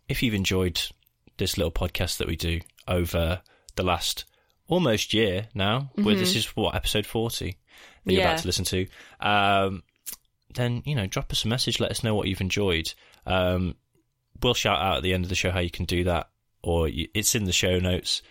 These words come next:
Speaker 1: Um, so yeah, but honourrollpod at gmail dot com. If you wanna drop us a little
Speaker 2: Yeah.
Speaker 1: message,
Speaker 2: Send
Speaker 1: let us
Speaker 2: us
Speaker 1: know what you've
Speaker 2: something.
Speaker 1: enjoyed. Let us know your favourite moments. Um, sorry that you had to find out this way.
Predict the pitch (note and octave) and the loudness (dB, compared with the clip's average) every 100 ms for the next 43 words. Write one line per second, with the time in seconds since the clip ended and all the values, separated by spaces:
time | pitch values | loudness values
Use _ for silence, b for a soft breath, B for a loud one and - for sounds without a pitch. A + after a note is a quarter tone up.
0 | B B B F2 F2+ F2+ F2+ F2+ F2 - | B B B 0 2 4 2 0 -2 -4
1 | - G#2 G#2+ F#2 F#2 - - A#2 F2+ - | 0 2 2 2 0 -2 0 2 0 0
2 | F2 - F2+ F2+ E2+ - F2+ F#2 - - | -2 -2 -2 0 -2 -2 -4 -4 -8 -4
3 | A2 F#2+ - A2 - A3+ A3 A2 - - | -2 -2 -2 -4 0 2 2 2 0 -2
4 | G#2+ - - b b - C4+ B3 B3 C#4+ | -2 -6 -10 b b -6 0 2 4 4
5 | C#4 C4+ A#3+ A#3 C#3+ B2+ - B G3+ - | 4 4 4 4 4 2 0 B 0 2
6 | F#3+ D3 - D3 C#3+ B2+ G#2 F#2+ F2+ E2 | 2 2 2 2 2 -2 -2 -2 -2 -4
7 | - - b b b b F#2+ F#2 F2 F#2 | -6 -8 b b b b 0 2 2 0
8 | - _ - - - A#3 A2+ B2 A2+ - | -6 _ -20 -4 2 4 6 4 2 0
9 | A#2 G#2+ G#2 G2 F#2+ - G#2+ G2 F#2+ | 0 2 2 2 0 0 2 4 2